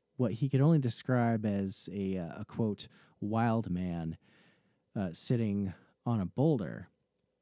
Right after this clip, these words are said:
just kind of doing its thing. And Stevens described this figure, this person, whatever it was,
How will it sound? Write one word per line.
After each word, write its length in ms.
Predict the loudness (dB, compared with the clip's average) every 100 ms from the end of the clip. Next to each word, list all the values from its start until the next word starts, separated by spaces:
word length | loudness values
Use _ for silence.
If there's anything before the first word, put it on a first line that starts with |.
| _ _ -4
just 200 | -4 -2
kind 220 | -2 0
of 300 | 0 -4 -8 -20 _ _ _ _ _ _ _ _ -2
doing 240 | 2 2
its 220 | 0 -4
thing. 340 | 0 0 0 -10 _ _ _ _ 0
And 420 | 2 4 2 -2 -10
Stevens 480 | -2 6 8 8 6
described 500 | 0 0 4 4 4
this 420 | 0 0 -6 -8 _ _ _ _ _ _ _ _ _ _ -20
figure, 500 | -6 6 6 8 4
this 300 | 2 -2 -6 _ -10
person, 460 | 2 2 4 0
whatever 320 | 2 2 2 2
it 80 |
was, 640 | 2 2 2 0 -2 -8